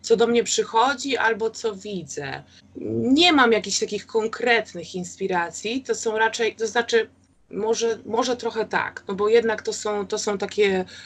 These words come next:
e, ludowe motywy, ludowe symbole obecnie. To, co teraz obecnie robię, e, czyli moje li-,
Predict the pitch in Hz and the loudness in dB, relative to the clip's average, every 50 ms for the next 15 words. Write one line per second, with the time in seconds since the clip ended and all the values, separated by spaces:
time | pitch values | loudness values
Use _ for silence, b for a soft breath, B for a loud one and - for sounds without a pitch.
0 | B B - - 180 180 180 180 180 180 180 180 180 190 196 208 190 180 226 233 | B B -4 0 0 2 2 2 2 2 2 2 2 2 2 0 2 4 6 6
1 | 247 247 226 233 214 196 202 185 180 - - 262 262 269 233 214 - 220 214 208 | 6 6 6 4 2 2 0 -4 -4 -2 0 0 2 2 0 0 0 0 0 2
2 | 208 190 185 180 185 175 196 208 - 190 208 202 190 - - 208 185 185 220 214 | 0 0 0 -2 -2 0 0 0 0 0 -2 -6 -4 -4 -4 -2 2 4 4 4
3 | 185 - - 190 180 254 240 208 - - - - - 120 - - 208 208 - 202 | 4 2 0 0 2 4 2 2 0 -4 -12 -12 -10 -10 -8 -8 -8 -8 -8 -10
4 | 190 - 202 202 196 - 190 170 208 214 208 - - 170 160 156 156 151 147 156 | -8 -6 -6 -6 -6 -6 -6 -4 -4 -6 -6 -6 -10 -8 -6 -6 -6 -4 -4 -4
5 | 165 180 196 208 208 - 170 175 175 180 - 202 - 180 185 185 190 190 196 190 | -4 -2 -4 -4 -4 -6 -6 -4 -4 -4 -4 -6 -6 -4 -2 0 0 2 2 2
6 | 185 190 185 | 2 2 2